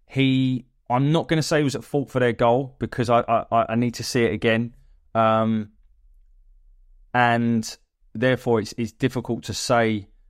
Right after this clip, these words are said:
that he had a bad game, but it's also difficult to say that he had a good game. Um, I'm, I'm completely bottling there, aren't I? <laughs> Um, I thought he did all right. I, I'll be honest, I need to see it back on replays. I think that's, that's a, that's a fair call. I've absolutely,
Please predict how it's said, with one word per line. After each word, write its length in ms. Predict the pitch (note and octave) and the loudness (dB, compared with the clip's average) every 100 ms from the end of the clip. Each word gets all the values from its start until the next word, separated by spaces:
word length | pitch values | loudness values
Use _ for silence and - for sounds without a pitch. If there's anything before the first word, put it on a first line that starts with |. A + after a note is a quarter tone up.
| _ _ - | _ _ -18
that 200 | G#2 G#2 | -4 0
he 80 | A2+ | 2
had 140 | A2+ G#2+ | 2 0
a 40 | |
bad 340 | A2+ A#2 A2 | 2 2 2
game, 260 | A2 G#2 G#2 | 0 -2 -2
but 80 | G#2+ | -4
it's 120 | A2 | -6
also 200 | A2+ G2+ | -6 -6
difficult 320 | G#2 G2+ G#2 | -8 -8 -8
to 60 | - | -6
say 200 | A2+ G#2 | -2 0
that 80 | G2 | 0
he 80 | G#2 | -2
had 100 | G2+ | -2
a 60 | |
good 180 | G2 G2 | -4 -6
game. 300 | G2+ F#2 F2+ - _ | -4 -4 -6 -14 _
Um, 440 | - G2+ G2+ G2+ - | -4 2 2 0 -6
I'm, 300 | - G2+ G2 | -4 -4 -2
I'm 140 | - F#2+ | -6 -8
completely 340 | G2 G#2 F2 | -6 -4 -4
bottling 380 | F2 G#2 F#2 F2 | 0 0 0 -4
there, 220 | F#2 G2 G2+ | -6 -4 0
aren't 180 | A2+ - - _ - | 0 -2 -20 _ 0
I? 140 | F3+ - | 0 -2
<laughs> 240 | - - - | -16 -16 0
Um, 320 | C3+ C3+ C3 _ _ _ - | 4 4 0 _ _ _ -4
I 60 | C#3 | 0
thought 160 | E3+ | 2
he 80 | D3 | 2
did 160 | D3 C3+ | 2 4
all 60 | |
right. 260 | B2+ B2 B2+ | 4 4 2
I, 160 | B2 C3 | 0 0
I'll 60 | C3 | 0
be 140 | B2+ | 0
honest, 260 | C3+ C3 - | 0 0 -2
I 80 | B2 | -2
need 200 | A#2+ A#2 | -2 -4
to 80 | - | -4
see 160 | A2+ | -4
it 80 | G#2 | -2
back 180 | G#2+ - | -4 -4
on 100 | G#2+ | -4
replays. 480 | G2 F2+ G2 F2+ - | -2 -2 -2 -2 -4
I 60 | - | -6
think 200 | A2 G2 | -4 -4
that's, 300 | G2+ - - | -4 -6 -10
that's 260 | F2 - | -10 -6
a, 80 | G#2 | -8
that's 200 | - G2+ | -6 -8
a 40 | - | -8
fair 220 | - F#2+ | -2 -2
call. 300 | - G2 G2 | -2 -4 -2
I've 140 | G2 | -2
absolutely, 640 | G2+ - - G2+ F2+ F#2+ | -2 -4 -4 -2 -2 -6